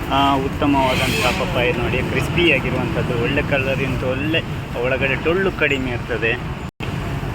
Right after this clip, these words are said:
ಆ, ಫ್ರೆಂಡ್ಸ್ ನೋಡಿ, ಎಲ್ಲೆಲ್ಲೂ ನೋಡಿದರೂ ಕೂಡ ಹಾಲೆಂಡ್ ಪಪ್ಪಾಯನೇ ಇರುವಂಥದ್ದು. ಆ,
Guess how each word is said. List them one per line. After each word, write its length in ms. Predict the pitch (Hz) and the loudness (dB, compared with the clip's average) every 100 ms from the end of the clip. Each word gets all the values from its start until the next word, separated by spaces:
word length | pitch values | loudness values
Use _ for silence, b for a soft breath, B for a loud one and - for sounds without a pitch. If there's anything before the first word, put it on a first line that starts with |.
| - | 0
ಆ, 440 | 120 113 110 110 | 2 4 2 2
ಫ್ರೆಂಡ್ಸ್ 480 | 107 - 151 139 127 | 2 4 4 4 2
ನೋಡಿ, 220 | 139 135 | 4 4
ಎಲ್ಲೆಲ್ಲೂ 920 | 120 156 117 117 131 139 139 139 139 | 2 2 2 4 4 4 4 4 4
ನೋಡಿದರೂ 460 | 143 135 131 131 131 | 4 4 4 2 0
ಕೂಡ 200 | - 147 170 - - - | 2 4 4 2 0 2
ಹಾಲೆಂಡ್ 360 | 113 123 127 | 4 4 4
ಪಪ್ಪಾಯನೇ 500 | 123 - 123 127 127 | 2 2 4 4 4
ಇರುವಂಥದ್ದು. 680 | 123 123 123 117 127 120 170 | 2 2 2 2 0 2 2
ಆ, 760 | - - - - 117 117 117 | 2 -2 -4 -2 0 0 2